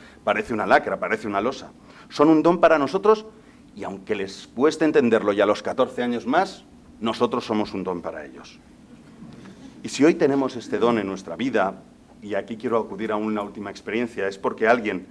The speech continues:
una vez supo mirar a, por lo menos a tres de esos niños y entender que eran un don. Un don tan sagrado que debían dejar en manos de otros.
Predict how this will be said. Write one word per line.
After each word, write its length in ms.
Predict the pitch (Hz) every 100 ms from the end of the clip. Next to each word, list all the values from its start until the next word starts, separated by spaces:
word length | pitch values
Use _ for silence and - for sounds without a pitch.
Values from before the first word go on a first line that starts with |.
| - - - - _ - - -
una 240 | 143 151
vez 180 | 135 147 - - - - - - _ - - - - - - - - - - - - -
supo 360 | - - 123 117
mirar 300 | 113 113 101
a, 120 | 95 - - _ -
por 120 | 107
lo 60 | 101
menos 300 | 113 110 107
a 80 | 95
tres 300 | 123 123 113
de 60 |
esos 220 | 107 123
niños 460 | 135 135 143 - - - -
y 60 |
entender 480 | 110 107 95 104 107 - - - - -
que 80 |
eran 200 | 117 113
un 100 | 101
don. 180 | 87 82 71 - - - - - - - - - - - - - - - - - - - - - - _ - - - - -
Un 100 | 120
don 200 | 113 104
tan 280 | - 160
sagrado 480 | 170 165 156 165 - - - -
que 120 | - 104
debían 280 | 104 107
dejar 260 | 92 - 95
en 80 | 92
manos 280 | 90 92 -
de 100 | -
otros. 400 | - - -